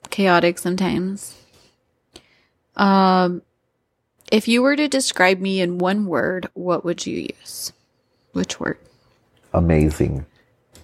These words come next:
Speaker 1: Amazing. Wow. Is this 'cause it's Valentine's Day? Is that really how you feel?
Speaker 2: No,
Speaker 1: <laughs>
Speaker 2: like, for real. Like, you really are. Like, you are, like, an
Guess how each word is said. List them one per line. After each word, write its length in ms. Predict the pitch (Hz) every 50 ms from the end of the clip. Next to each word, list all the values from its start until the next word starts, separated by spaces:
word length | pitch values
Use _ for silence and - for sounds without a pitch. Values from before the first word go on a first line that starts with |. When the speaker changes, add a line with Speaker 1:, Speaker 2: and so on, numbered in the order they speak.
| _ _ _ _ -
Speaker 1:
Amazing. 960 | - 190 185 185 180 165 165 165 180 185 175 - 185 170 160 156 156 - - -
Wow. 1000 | - 185 180 175 170 160 147 - - 92 92 - - - - - 170 190 202 202 _ _ _ _ _
Is 120 | - 190 190
this 160 | 170 175 -
'cause 200 | - - 214 -
it's 220 | 208 208 - -
Valentine's 760 | - - 165 160 156 160 165 165 180 - 170 170 170 170 175 -
Day? 300 | - 165 165 160 156 160
Is 140 | 160 160 -
that 200 | - 165 175 -
really 240 | 185 185 175 185 196
how 140 | 185 208
you 200 | 196 185 170 180 170
feel? 400 | - - - 151 156 185 175 180 - -
Speaker 2:
No, 400 | 95 92 98 139 269 302 113 90 85
Speaker 1:
<laughs> 60 | -
Speaker 2:
like, 240 | - 95 95 90 -
for 100 | - - 98
real. 300 | 101 117 147 160 131 95
Like, 220 | 90 90 85 73 71 95 101
you 200 | 95 98 98 95
really 360 | 90 87 95 104 104 107 107 104
are. 240 | 107 123 131 107 95
Like, 240 | 85 80 - - -
you 200 | 104 101 101 101
are, 440 | 98 101 101 101 101 101 104 - _ _ _ _ _ _ _ _ _ _ _ _ _ _ _ _ _ _ _ _ _ _ -
like, 340 | 92 90 85 71 - - - _ _ _ _ _ _ _
an 160 | - 92 87